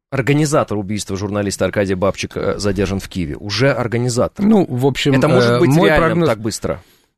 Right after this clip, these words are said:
Speaker 1: найти
Speaker 2: мой по-
Speaker 1: организатора?
Speaker 2: Да вполне. По Вороненкову тоже довольно быстро выявили исполнителей. Но организатор, который там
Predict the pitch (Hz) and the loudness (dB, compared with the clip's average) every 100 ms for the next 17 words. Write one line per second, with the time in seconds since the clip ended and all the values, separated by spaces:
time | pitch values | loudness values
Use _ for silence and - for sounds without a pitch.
0 | - 107 165 180 101 107 98 90 - - | -4 2 4 4 2 -2 -2 -4 -4 -8
1 | - 120 147 - 247 240 139 90 - _ | -6 -2 0 2 4 4 2 -2 -10 _
2 | _ _ _ - - 160 185 208 226 - | _ _ _ -10 -2 2 2 4 2 2
3 | 208 - 214 151 139 131 131 127 - 107 | 0 2 2 4 4 2 2 0 0 2
4 | 104 98 98 95 90 - - 107 - 135 | 4 4 4 2 0 -4 -8 -4 0 2
5 | 139 101 - 87 85 _ _ _ 131 113 | 2 2 -2 -6 -8 _ _ _ 0 2
6 | 113 123 131 202 170 123 135 170 139 120 | 4 4 4 2 0 -4 2 2 4 2